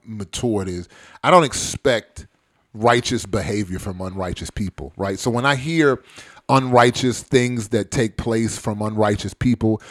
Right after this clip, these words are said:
it doesn't surprise me anymore. Like, people still be like, <gasps> "Oh my God, I can't believe so-and-so did that." You be like, "Why can't you believe that?"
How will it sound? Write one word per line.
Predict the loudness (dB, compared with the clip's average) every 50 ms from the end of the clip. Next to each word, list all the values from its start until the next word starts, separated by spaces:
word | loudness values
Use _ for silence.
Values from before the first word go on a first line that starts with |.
| -14 0 6
it | 6
doesn't | 6 6 6
surprise | 0 -2 -4 -6 -4 -2 2 4 4 4 4 4
me | 2 0 0
anymore. | 0 0 2 2 2 2 0 -2 _ _ _ _ -10 -2
Like, | 0 0 2 4
people | 4 4 4 4
still | 4 6
be | 6 6
like, | 4 4
<gasps> |
"Oh | 2 0 0 2 0 0 0 0 0 0
my | 2 0
God, | 0 2 2 2 2 0 -4 -6 -8 -4
I | -4 -2
can't | 2 2 2 4 4
believe | 4 4 4 4 4 2 0
so-and-so | 0 2 2 2 2 2 2 4 4 6
did | 8 10 10 10 8 6
that." | -2 -2 -2
You | 0
be | 2 2
like, | 2 2
"Why | 2 0 0
can't | 0 0 0 0 0 -2
you | -2 -2
believe | -2 -2 -2 -2 -4 -6
that?" | -8 -8 -10